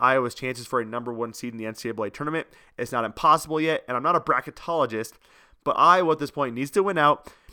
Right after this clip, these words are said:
and they probably need to at least get to the Big Ten tournament with a win over Illinois in that process or a win over Michigan in that process. You either need a colossal collapse from Michigan as they take on Michigan State over the next couple days, or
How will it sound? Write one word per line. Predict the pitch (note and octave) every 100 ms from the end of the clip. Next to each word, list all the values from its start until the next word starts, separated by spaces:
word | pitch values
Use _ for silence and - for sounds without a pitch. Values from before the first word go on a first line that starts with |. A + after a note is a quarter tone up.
| -
and | -
they | C#3+
probably | C#3 D3 C#3+ D#3+ E3+
need | D3 C#3+
to | - D3 C3+ B2 A#2+ _ _ _ _ _ _ _
at | B2+
least | C3+ D3+ G3 F3+
get | D#3+
to | D3+
the | B2+
Big | C#3 C3+
Ten | C3+
tournament | B2+ C3 C3 A2+
with | C3+ C#3
a | B2+ B2
win | G2+ A#2 C3+ D#3 E3+ - -
over | C3+ C3
Illinois | B2 C3 A#2 A#2+ B2 A2+
in | A#2+
that | A#2+ G#2+
process | - A2+ - A#2
or | A#2+ B2
a |
win | G#2+ B2 B2+
over | B2 A#2
Michigan | A2 A2+ - A2
in | G#2+
that | A2 -
process. | G#2 F#2+ - - - - _ _ _ _ -
You | C3+
either | D#3
need | D#3+ D#3
a | C3 A#2+ - _ _
colossal | - C3 C#3+ E3 D#3+
collapse | C#3 A2 B2 D3+
from | - D3+
Michigan | D#3+ F#3 D#3+
as | B2+
they | B2+
take | C#3+ C#3
on | B2+ B2
Michigan | B2+ - A#2+
State | - C#3 D3+ _ _ _ -
over | C3+ C3+
the |
next | C3+ C#3
couple | D#3 D#3+
days, | D3 F3 F3+ - _ _ _ -
or | C#3 C#3+ C3+